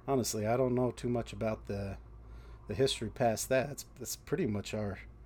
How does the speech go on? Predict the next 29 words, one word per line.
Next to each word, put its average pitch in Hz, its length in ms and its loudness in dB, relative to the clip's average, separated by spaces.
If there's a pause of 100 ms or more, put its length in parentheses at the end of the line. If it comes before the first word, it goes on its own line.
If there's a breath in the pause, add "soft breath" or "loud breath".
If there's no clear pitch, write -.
(1200 soft breath)
you 127 120 0
know, 87 80 -2
our 78 80 -2
bragging 107 480 4
points. 85 440 -4
You 104 140 -2
know, 104 260 -2 (720)
people 131 300 -4
tried, 110 500 2 (300)
all 131 180 6
these 117 220 4
different 135 380 2
forces 147 380 2
try 117 180 -2
to - 80 -6
come 123 300 0
and 87 100 -8 (800)
attack 143 500 0
us, 80 200 -6
but 87 240 -10 (520)
here 113 160 -2
we 127 140 6
are 147 160 6
standing. 143 560 2 (260)
Well, 113 340 0
kind 135 280 2
of. 98 100 -6 (720)
We're - 80 -10
freezing. 127 460 -2